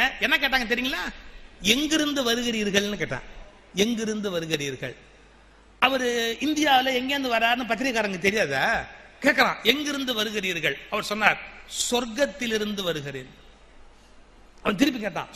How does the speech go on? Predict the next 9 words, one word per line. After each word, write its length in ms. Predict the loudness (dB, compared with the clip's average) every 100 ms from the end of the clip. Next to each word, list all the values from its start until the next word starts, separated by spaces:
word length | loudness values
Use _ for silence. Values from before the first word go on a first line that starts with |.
| -2
"சொர்க்கமா? 540 | -2 0 -2 0 -4 -4 0
இந்தியாவிலையா? 680 | 2 4 4 0 -4 -10 -10 -14 -20 -20 -20 -20 -20 -2
எங்க 260 | 0 2 0
இருக்கு?" 360 | -4 -10 -20 -20 -20 -20 -20 -20 -2
அதுக்கு 220 | -2 -2 -4
ஒரு 100 | 2
பதில் 280 | 6 6 4
சொன்னார் 260 | -2 -2
பாருங்க. 400 | -4 -4 -6 -8